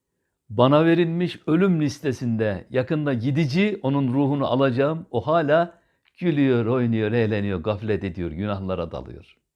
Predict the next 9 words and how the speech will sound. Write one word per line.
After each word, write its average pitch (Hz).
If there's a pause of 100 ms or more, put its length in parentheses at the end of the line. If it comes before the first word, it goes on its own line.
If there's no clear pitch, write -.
(580)
Hala 131
ahirete 98
hazırlanmıyor. 85 (340)
Ne 143
kadar 98
acayip 82
bir 85
şey," 73
der 107